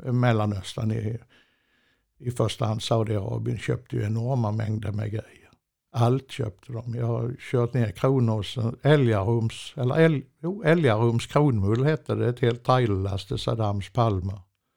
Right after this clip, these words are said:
som man skulle plantera dem i. För det hade han väl hört att det var fint. Och ja, det, de, vi körde ner allting där. Det var mycket svenskar som jobbade i Mellanöstern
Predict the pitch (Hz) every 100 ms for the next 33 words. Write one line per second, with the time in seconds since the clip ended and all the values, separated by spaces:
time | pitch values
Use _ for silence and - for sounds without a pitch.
0 | _ _ _ _ _ _ _ - 113 95
1 | - 113 107 - 110 104 117 98 107 95
2 | 98 107 104 110 107 104 110 110 104 98
3 | 95 101 - 95 92 98 117 101 87 _
4 | _ _ _ _ _ _ _ _ _ _
5 | _ _ _ 123 113 123 123 160 160 127
6 | 135 131 - 123 139 147 127 127 131 135
7 | 110 85 107 110 - 117 110 120 120 -
8 | _ _ _ _ _ - 123 123 131 127
9 | 98 123 117 - 113 - 117 110 107 104
10 | 101 107 113 104 110 104 104 95 92 -